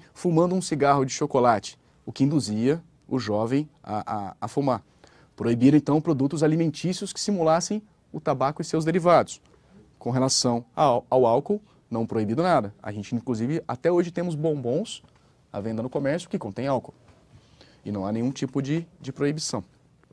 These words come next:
E com relação ao tabaco foram feitas diversas outras medidas. Até pouco tempo atrás, é, no Brasil, você, você fumava dentro de restaurantes, você fumava dentro de escolas, então vieram leis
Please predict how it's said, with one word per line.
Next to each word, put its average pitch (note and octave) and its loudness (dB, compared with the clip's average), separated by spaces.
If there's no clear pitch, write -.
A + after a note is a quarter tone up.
E A#3 -2
com C4+ -2
relação B3+ 4
ao A3 0
tabaco F3 2
foram G3+ -4
feitas G3 -2
diversas E3 2
outras G#3 0
medidas. D3 0
Até D#3+ 0
pouco A3 0
tempo F3 -4
atrás, D3 -4
é, A2 -4
no C#3 0
Brasil, E3 2
você, A3 2
você D3 -6
fumava F#3+ 0
dentro F#3+ -4
de D#3+ -4
restaurantes, D3+ -2
você B2 -6
fumava C3+ 0
dentro D3 0
de A2+ -10
escolas, C#3+ 6
então C#3+ -4
vieram C3+ 0
leis D3+ 0